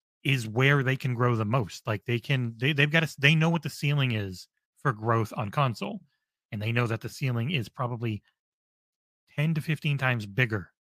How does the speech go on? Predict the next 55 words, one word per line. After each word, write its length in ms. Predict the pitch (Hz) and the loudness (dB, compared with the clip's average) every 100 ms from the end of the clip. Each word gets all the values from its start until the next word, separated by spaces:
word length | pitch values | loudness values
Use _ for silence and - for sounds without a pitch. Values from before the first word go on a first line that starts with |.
| _ | _
when 200 | 110 107 | -4 -2
you 300 | 104 101 131 | -2 -4 -4
add 180 | 110 107 | -2 -2
in 160 | 107 104 | -2 -2
mobile 400 | 104 107 107 185 | 0 0 -2 -4
and 260 | 113 101 | -6 -6
P 140 | 110 95 | -8 -10
C. 280 | 131 90 - _ | -8 -10 -12 _
So 300 | - 196 214 _ _ _ _ | -14 -12 -12 _ _ _ _
that's 220 | - 139 - | -4 -4 -2
the 120 | 185 | 0
biggest 340 | 117 101 - | 0 0 -4
part 200 | 110 95 | -6 -6
for 100 | - | -6
them. 280 | 101 147 180 - _ _ | -4 -4 -6 -14 _ _
That's 140 | 135 - | -4 2
why 100 | 160 | 2
they're 100 | 147 | 2
willing 280 | 120 165 147 | 2 0 -2
to 80 | |
concede 420 | - 101 - 117 107 | -6 -10 -6 -4 -2
on 300 | 104 98 - _ _ _ | -2 -4 -10 _ _ _
Call 180 | - 110 | -4 -2
of 80 | 104 | 2
Duty 280 | 127 113 | 2 2
and 100 | 104 | -2
give 160 | 98 104 | -2 -2
three 180 | 131 110 | 0 0
more 160 | 107 | 0
years 320 | 107 107 101 104 | 0 -2 -2 -4
and 200 | 101 90 _ _ _ | -6 -8 _ _ _
say, 160 | 117 | -6
"We're 100 | 107 | -2
never 100 | 139 | 0
gonna 120 | 180 156 | 0 0
take 180 | 139 | -2
it 80 | 117 | 2
off. 180 | 143 139 | 0 0
It's 120 | - | -2
not 100 | 143 | -4
that 160 | 131 117 | -2 -2
big 140 | 123 | -2
a 40 | - | -2
thing. 240 | 151 98 | -2 -2
We 200 | 110 139 | 0 0
wanna 260 | 120 123 110 | 0 0 0
grow 160 | 117 | 0
Game 240 | 107 107 101 | 0 -2 -2
Pass 260 | 113 101 | -4 -6
P 160 | - 92 | -10 -10
C. 320 | - 185 180 - - | 0 2 2 -4 -10
We 80 | - | -6
wanna 220 | 113 123 | 0 0
grow 240 | 107 117 135 | 2 2 2
xCloud." 560 | 120 - - - - | 0 -4 -6 -4 -4